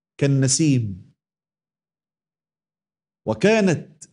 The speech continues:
زوجته تحب القرب منه،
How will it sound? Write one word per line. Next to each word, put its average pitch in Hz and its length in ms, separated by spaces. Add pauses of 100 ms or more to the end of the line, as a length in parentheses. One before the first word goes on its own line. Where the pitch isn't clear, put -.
(220)
زوجته 160 920
تحب 165 420
القرب 160 420
منه، 156 480